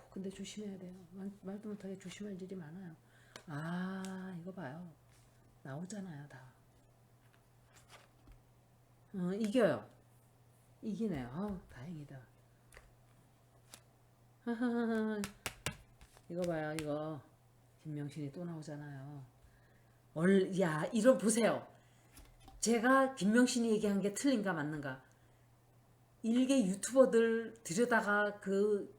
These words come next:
청와대 꽂아놓는 그런, 그런 쓰레기가 다른 반대쪽 유튜버들은 안 건드렸겠어요? 생각을 해보세요. 얘 수준은 완전히 볼케이노 수준,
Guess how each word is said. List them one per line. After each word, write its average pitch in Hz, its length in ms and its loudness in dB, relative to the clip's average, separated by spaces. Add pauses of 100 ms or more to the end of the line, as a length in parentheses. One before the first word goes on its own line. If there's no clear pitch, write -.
(160)
청와대 226 360 -2
꽂아놓는 208 500 0
그런, 180 360 -2
그런 175 240 -4
쓰레기가 170 840 0 (760)
다른 226 480 4
반대쪽 214 600 2
유튜버들은 202 520 -2
안 170 160 -2
건드렸겠어요? 208 840 0
생각을 254 380 0
해보세요. 135 380 -4 (800)
얘 156 80 0
수준은 190 460 -2
완전히 170 680 -2
볼케이노 185 520 -2
수준, 170 480 -8